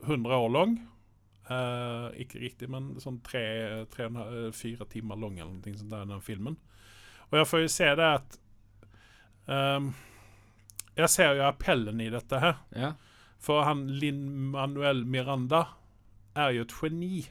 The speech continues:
Speaker 1: når det gjelder disse tingene her.
Speaker 2: Ja.
Speaker 1: Han er veldig, veldig, veldig flink, både som, eh, han har jo skrivit, eh, man-, altså, jeg vet ikke hva det heter, det manus når det er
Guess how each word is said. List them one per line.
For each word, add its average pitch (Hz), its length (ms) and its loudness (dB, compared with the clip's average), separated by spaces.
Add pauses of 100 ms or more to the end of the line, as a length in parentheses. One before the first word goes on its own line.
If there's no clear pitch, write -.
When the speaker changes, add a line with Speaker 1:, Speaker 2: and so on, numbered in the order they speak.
(160)
Speaker 1:
når 135 180 -2
det 131 100 -2
gjelder 113 340 -2
disse 120 280 -6
tingene 104 380 -8
her. 135 160 -2 (180)
Speaker 2:
Ja. 98 120 -10 (360)
Speaker 1:
Han 131 140 -2
er 131 80 0
veldig, 123 480 0 (180)
veldig, 147 360 0
veldig 117 280 0
flink, 185 420 -6
både 127 320 -4
som, 113 340 -4 (880)
eh, 123 520 -10 (300)
han 135 160 -2
har 127 60 0
jo 120 40 -2
skrivit, 117 600 -4
eh, 110 500 -6
man-, 107 500 -6
altså, 110 400 -6 (760)
jeg - 100 -10
vet 127 200 -2
ikke 139 120 -6
hva 135 120 0
det 117 60 0
heter, 135 180 -4
det 110 80 -6
manus 107 400 -4
når 110 120 -6
det 110 80 -6
er - 120 -12